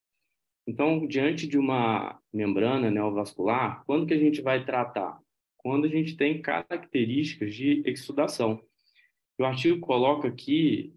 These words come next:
isso pode se manifestar de quatro formas, né? Na presença de líquido, de fluido, seja intra ou subretiniano, os lipídios, que seriam os exudatos duros,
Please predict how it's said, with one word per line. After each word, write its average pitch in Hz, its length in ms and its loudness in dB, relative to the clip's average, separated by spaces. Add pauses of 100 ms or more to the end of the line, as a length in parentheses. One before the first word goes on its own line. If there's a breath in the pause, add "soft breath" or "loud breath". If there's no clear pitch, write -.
(500)
isso 120 280 -4
pode 127 200 0
se - 80 -12
manifestar 127 680 -2
de 123 120 -4
quatro - 380 -2
formas, 95 460 -2
né? 110 260 -6 (580)
Na 113 80 -2
presença 110 520 0
de 101 160 -2
líquido, 110 520 -4 (440)
de 113 120 -2
fluido, 135 520 2
seja 113 400 0
intra 127 420 2
ou 117 80 -2
subretiniano, 107 1120 -2 (440)
os 117 160 0
lipídios, 147 640 -2
que - 100 -12
seriam 110 300 0
os 110 100 0
exudatos 104 640 -4
duros, 131 560 0